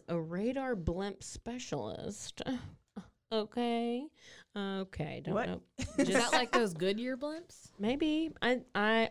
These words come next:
Speaker 1: I think he, oh, it's, this is what I do. I always know, and then, and I, he would intercept drugs from being shipped into the U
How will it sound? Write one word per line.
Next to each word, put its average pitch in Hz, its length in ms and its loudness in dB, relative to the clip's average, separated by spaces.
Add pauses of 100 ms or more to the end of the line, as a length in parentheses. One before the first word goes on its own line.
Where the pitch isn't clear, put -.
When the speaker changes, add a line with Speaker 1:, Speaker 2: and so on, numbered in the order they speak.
Speaker 1:
I 233 60 4
think 254 240 0
he, - 180 -2
oh, 208 280 8
it's, - 460 2 (580)
this 254 200 -6
is 320 160 -8
what 202 100 0
I 170 120 2
do. 151 180 -4 (140)
I 180 180 2
always 247 540 2
know, 175 380 -2
and 156 140 -4
then, - 240 -10
and 151 180 -10
I, - 120 -8 (420)
he 285 120 2
would 277 160 4
intercept 269 560 2
drugs 190 500 6
from 185 180 -2
being 160 220 0
shipped - 480 -2
into 165 320 -4
the 127 80 -6
U 101 240 -6